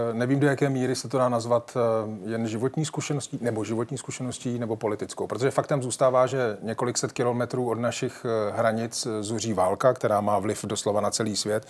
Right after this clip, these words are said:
Je to jeden z nejhorších konfliktů od druhé světové války. Evropa řeší energetickou krizi. Takže vlastně ta otázka stojí tak, jestli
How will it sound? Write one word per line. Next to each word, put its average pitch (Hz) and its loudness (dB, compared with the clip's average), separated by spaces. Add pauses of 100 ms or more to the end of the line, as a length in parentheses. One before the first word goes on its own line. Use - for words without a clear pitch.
(200)
Je 98 -4
to 98 0
jeden 98 4
z 92 0
nejhorších 95 0
konfliktů 95 -4
od 95 -4
druhé 98 0
světové - 2
války. 117 0 (280)
Evropa 113 4
řeší 107 -2
energetickou 104 -4
krizi. 101 -2 (600)
Takže 110 0
vlastně 120 2
ta 123 6
otázka 123 4
stojí 135 2
tak, 123 2
jestli 131 2